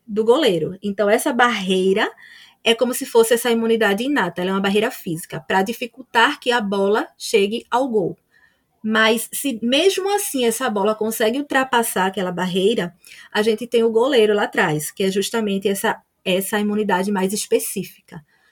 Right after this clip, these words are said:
né? Justamente a função dele vai ser essa, de impedir que a bola entre no gol de todas as formas que ele puder. Então, é, quando o nosso corpo, ele é exposto a um, um agente causador de doença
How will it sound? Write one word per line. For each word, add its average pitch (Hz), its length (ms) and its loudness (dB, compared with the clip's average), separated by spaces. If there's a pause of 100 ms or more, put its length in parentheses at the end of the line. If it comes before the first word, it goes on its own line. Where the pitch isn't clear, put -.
(120)
né? 185 200 -4
Justamente 196 480 -2
a 185 40 -2
função 240 340 -4
dele 202 200 2
vai 190 120 -2
ser - 140 -6
essa, 156 360 -4
de 185 120 -6
impedir 226 680 0
que 233 140 -2
a 262 100 2
bola 220 300 0
entre 214 260 -2
no 240 140 -2
gol 240 280 0 (360)
de 185 200 -6
todas 233 280 4
as 262 140 -2
formas 226 260 0
que 240 80 0
ele 226 100 4
puder. 254 400 -2 (640)
Então, 247 840 -2 (120)
é, 208 600 2 (180)
quando 294 640 2 (760)
o 233 120 -2
nosso 277 380 2
corpo, 208 360 6
ele 226 100 6
é 220 80 6
exposto 247 1000 2
a 214 120 0
um, 220 420 0
um 220 160 -2
agente 226 420 0
causador 214 560 2
de 208 100 -2
doença 185 720 -4